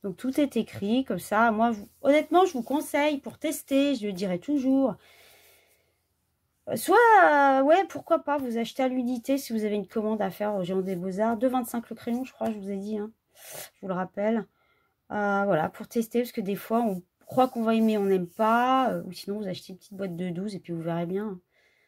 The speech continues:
Voilà. Je vais vous montrer sur quoi je l'ai fait. Non, je pense que je vais rester comme ça parce que je vais encore avoir des,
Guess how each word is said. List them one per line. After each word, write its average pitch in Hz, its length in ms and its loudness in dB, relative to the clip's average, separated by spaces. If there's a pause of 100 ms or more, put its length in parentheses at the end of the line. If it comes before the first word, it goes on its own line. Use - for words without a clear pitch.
(180)
Voilà. 185 180 -14 (2250)
Je - 220 -6
vais 247 340 -4
vous 208 220 -12
montrer 226 680 -6 (920)
sur - 300 -20
quoi 233 180 -6
je 233 120 -4
l'ai 202 160 -4
fait. 214 560 -8 (2250)
Non, 170 200 -6
je - 100 -14
pense 202 180 -10
que 233 100 -8
je 190 100 -8
vais 175 60 -2
rester 202 320 -4
comme 247 160 -4
ça 214 220 -6
parce 233 100 -8
que - 140 -14
je 185 80 -4
vais 170 40 -2
encore 165 220 -8
avoir 170 240 -4
des, 151 260 -6